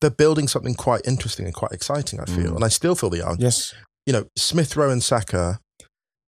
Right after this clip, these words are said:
Speaker 1: they needed that creativity for a while, didn't they, Arsenal? But it was always a question of maybe fitness or just development. And now it's, we're seeing the plan, right? And I think that's why a lot of Arsenal fans, you know, you don't, don't know kind of the mood is in the Arsenal camp or the,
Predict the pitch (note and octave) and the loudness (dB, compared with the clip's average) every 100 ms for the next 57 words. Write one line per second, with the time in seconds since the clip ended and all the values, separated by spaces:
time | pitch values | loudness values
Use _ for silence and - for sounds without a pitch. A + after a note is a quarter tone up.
0 | - A2 C#3 D#3 C3+ - B2 G#2 A#2+ F#2+ | -2 2 4 4 2 4 2 4 2 0
1 | F#2 G2 G2+ G2 F#2+ F#2+ E2+ D#2+ - E2+ | -2 0 2 2 0 0 -2 -2 -4 -6
2 | D#2+ A2+ A2+ C#3+ C#3+ A#2 - F#2+ - F2 | -4 -2 0 2 2 0 -2 -4 -2 -2
3 | E2 D#2+ C3 - G#2+ F#2+ F#2 F2 G2+ F#2+ | -2 0 0 2 0 2 0 -2 -2 0
4 | G#2 F#2 F#2 A2 A#2+ C#3 C3+ - - - | 0 -2 -2 0 2 2 0 -2 -6 -6
5 | _ _ _ _ _ _ - B2 - D3 | _ _ _ _ _ _ 2 4 6 4
6 | C#3 C3 - C#3+ C#3+ D#2 E2 - F#2+ F#2+ | 4 0 0 0 2 0 -4 -8 0 0
7 | A#2 B2+ A#2+ C#3+ C#3+ B2+ B2 A2 A#2+ - | 2 2 2 2 4 6 4 4 4 2
8 | G#2+ A2 G2 F2 - G#2+ E2 G2+ - G2+ | 0 2 2 0 -2 -2 -2 -6 -12 -6
9 | G#2 A2+ A#2 G#2 G#2 G2 F2+ A2 A2 G2+ | -6 0 -2 0 -2 0 2 2 4 2
10 | - F2 F2+ F#2 - E2 - B2+ A#2+ E2 | -2 0 2 2 0 -6 -4 -2 -2 -4
11 | E2 | -6